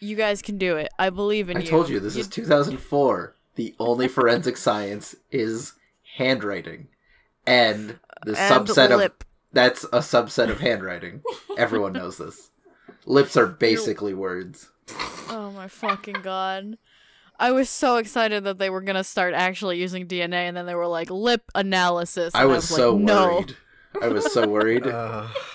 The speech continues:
Speaker 2: See,
Speaker 1: Oh,
Speaker 2: see, when we
Speaker 1: God.
Speaker 2: compare these two lips, you can see the handwritten sorry in them.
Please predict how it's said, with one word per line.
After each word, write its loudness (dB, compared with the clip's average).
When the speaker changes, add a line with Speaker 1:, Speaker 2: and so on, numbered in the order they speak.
Speaker 2:
See, 12
Speaker 1:
Oh, 6
Speaker 2:
see, 10
when 10
we 12
Speaker 1:
God. 6
Speaker 2:
compare 8
these 6
two 2
lips, 4
you -4
can -4
see 2
the -4
handwritten -2
sorry -2
in -10
them. -14